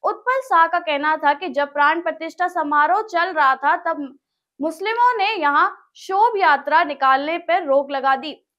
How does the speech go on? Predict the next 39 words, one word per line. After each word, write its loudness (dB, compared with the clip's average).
उसके -10
साथ 2
ही -4
उन्होंने -4
ये -6
भी -8
कहा 2
कि -12
यहाँ 0
काफी 2
लोगों -2
में -4
डर 2
बना 0
हुआ 0
है -4
कि -8
मंदिर -2
या 2
घर 0
जला 0
दिए -6
जाएंगे -2
उनके। -10
शाह 6
का 2
कहना 0
था 2
कि -6
बांग्लादेश 2
में -4
जनता 0
पार्टी 0
हिंदुओं -4
से -6
सबसे -8
ज्यादा 2
नाराज 2
है -14